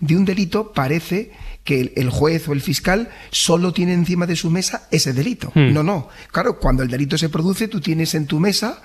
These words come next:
Speaker 1: pues, todos los demás asuntos que tú estás llevando.
Speaker 2: ¿Te puedo preguntar
Speaker 1: Por
Speaker 2: cuántos tienes tú ahora mismo en la mesa, Félix? Si me lo puedes responder, ¿eh?
Speaker 1: Pues yo creo que tendré, pues, entre treinta y cuarenta.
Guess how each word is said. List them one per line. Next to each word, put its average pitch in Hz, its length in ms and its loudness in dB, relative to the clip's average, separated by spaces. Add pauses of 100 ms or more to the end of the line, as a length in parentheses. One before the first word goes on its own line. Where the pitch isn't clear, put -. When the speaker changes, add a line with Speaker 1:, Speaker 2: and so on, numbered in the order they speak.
(180)
Speaker 1:
pues, - 200 -2
todos 165 280 2
los 165 100 0
demás 165 280 0
asuntos 190 520 2 (240)
que 143 140 -2
tú 160 140 2
estás 143 320 0
llevando. 143 380 0
Speaker 2:
¿Te 165 100 2
puedo 175 160 4
preguntar 202 340 4
Speaker 1:
Por 165 60 0
Speaker 2:
cuántos 160 280 2
tienes 139 220 2
tú 135 100 4
ahora 120 160 2
mismo 117 280 2
en 110 60 0
la 110 80 0
mesa, 123 260 0
Félix? 147 280 2
Si 147 100 2
me 120 100 0
lo 120 80 0
puedes 139 200 2
responder, 117 440 0
¿eh? 131 140 0
Speaker 1:
Pues 156 420 -2
yo 196 280 -2
creo 226 320 -4
que 185 140 -4
tendré, 165 720 -4 (300)
pues, 147 260 0 (120)
entre 147 320 0
treinta 220 320 4
y - 20 2
cuarenta. 151 480 0